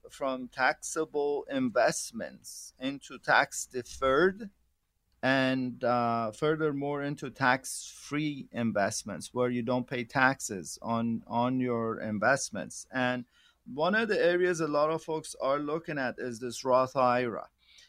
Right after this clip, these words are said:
And if you have a four oh one K plan, uh, that you're concerned with the returns and you're close to retirement and you wanna get some planning done, we'll do the Morningstar report to see how much fees and all you're paying.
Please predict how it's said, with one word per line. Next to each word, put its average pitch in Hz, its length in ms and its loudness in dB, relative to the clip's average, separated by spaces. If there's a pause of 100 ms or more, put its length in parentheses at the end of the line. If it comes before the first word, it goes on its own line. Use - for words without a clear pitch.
(140)
And 139 140 -2
if 143 160 -6
you 214 120 0
have 185 220 6
a 180 120 -6
four 175 260 0
oh 170 80 2
one 160 240 0
K 165 220 -2
plan, 147 580 2
uh, 110 300 -4
that 131 260 -2
you're 135 160 -8
concerned 147 500 -6
with 139 220 -6
the 123 140 -6
returns 139 580 -2
and 113 140 -6
you're 110 80 -8
close 151 320 -6
to 147 100 -12
retirement 127 800 0
and 104 180 -6
you 101 220 -10
wanna 127 240 -2
get 127 240 -10
some 123 160 -10
planning 131 420 2
done, 127 300 0 (420)
we'll 165 240 2
do 202 220 0
the 208 100 2
Morningstar 185 640 2
report 160 520 -4
to 147 80 -12
see 147 240 -6
how 139 180 0
much 139 280 -6
fees 156 340 -10
and 143 120 -2
all 135 220 4
you're 127 140 -2
paying. 147 500 -2